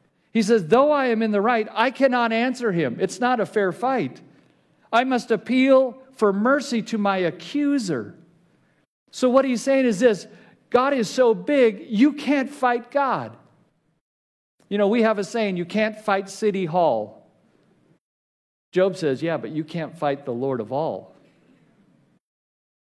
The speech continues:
He's gonna do whatever he wants to do, and nobody can stop him. Even if you're right, you're gonna end up being in the wrong. God's gonna do what God's gonna do, and that's the way it is.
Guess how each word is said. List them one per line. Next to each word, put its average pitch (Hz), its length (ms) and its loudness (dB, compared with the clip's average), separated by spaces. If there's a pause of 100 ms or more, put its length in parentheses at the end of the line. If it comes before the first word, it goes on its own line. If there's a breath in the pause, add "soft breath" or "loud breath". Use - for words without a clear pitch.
(320)
He's 170 160 -4
gonna 175 160 -2
do 160 160 -2
whatever 165 320 -2
he 190 100 -2
wants 170 300 -8
to 151 100 -8
do, 156 300 -4
and 120 340 -8
nobody 156 340 -4
can 156 200 -12
stop 143 400 -8
him. 151 340 -10 (920 soft breath)
Even 233 260 2
if 226 180 0
you're 170 160 0
right, 180 480 -4 (840)
you're 151 100 -2
gonna 156 160 -2
end 170 180 -2
up 160 140 -2
being 160 220 -2
in 160 120 -6
the 160 80 -6
wrong. 123 540 -4 (600)
God's 131 220 -6
gonna 117 220 -8
do 156 240 -2
what 185 220 -4
God's 143 260 -6
gonna 120 180 -8
do, 151 560 -6 (880 loud breath)
and 120 200 -10
that's 147 300 -6
the 156 120 -6
way 131 260 -4
it 117 100 -6
is. 101 460 -14